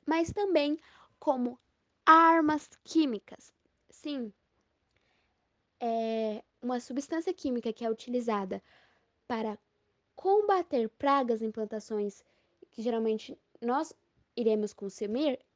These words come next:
foi utilizado como armas químicas na Segunda Mu-, Guerra Mundial. Então a gente já começa a perceber o problema do uso de agrotóxicos, porque eles, se eles eram usados como armas químicas, as armas químicas servem até mesmo para matar.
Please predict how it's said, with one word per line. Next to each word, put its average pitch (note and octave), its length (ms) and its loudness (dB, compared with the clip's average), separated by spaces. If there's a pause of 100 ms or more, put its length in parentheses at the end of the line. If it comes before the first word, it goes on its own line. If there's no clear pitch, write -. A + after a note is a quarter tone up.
(100)
foi F4 220 -6
utilizado C#4+ 560 -2
como C#4 320 -8
armas B3 540 -6
químicas A#3 480 -10
na A3+ 80 -10
Segunda A3+ 360 -8
Mu-, A3 120 -10 (100)
Guerra G#3+ 220 -4
Mundial. A3 480 -2 (320)
Então B3+ 120 0
a C4 40 0
gente C4+ 180 -4
já C#4 160 0
começa D4 360 -4
a - 20 -4
perceber B3+ 580 0 (760)
o A#3+ 120 -4
problema B3+ 680 0
do C#4 140 -4
uso B3 260 0
de A#3+ 80 0
agrotóxicos, C4+ 840 -4
porque B3+ 280 -4
eles, A#3+ 320 0 (640)
se - 140 -6
eles C4+ 220 -2
eram B3 220 0
usados G#3+ 460 -4
como G#3 240 -8
armas B3+ 440 -2
químicas, B3+ 560 -8 (840)
as G#3+ 240 -2
armas G#3+ 300 -2
químicas D#4+ 380 -4
servem E4+ 260 -2
até E4 180 -4
mesmo D4+ 300 -2
para E4 180 0
matar. F#4 400 2